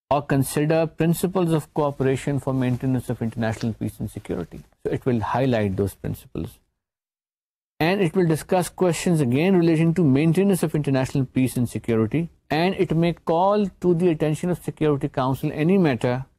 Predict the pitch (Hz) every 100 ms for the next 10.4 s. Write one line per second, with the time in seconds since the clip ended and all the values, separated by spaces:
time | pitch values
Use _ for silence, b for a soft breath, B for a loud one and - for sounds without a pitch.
0 | _ _ _ 139 135 123 113 120 143 135
1 | 131 117 113 117 117 107 107 107 110 107
2 | - 110 117 143 139 147 - - 113 156
3 | 196 170 147 156 151 143 - 135 139 135
4 | 120 117 123 135 117 113 131 - 170 156
5 | 127 127 147 131 127 120 113 113 113 110
6 | 113 - 127 _ 131 147 - b b b
7 | _ - 151 - 131 120 123 120 135 131
8 | - 110 117 - 107 107 107 98 95 65
9 | - _ _ - 190 - 220 180 214 202
10 | 127 98 95 -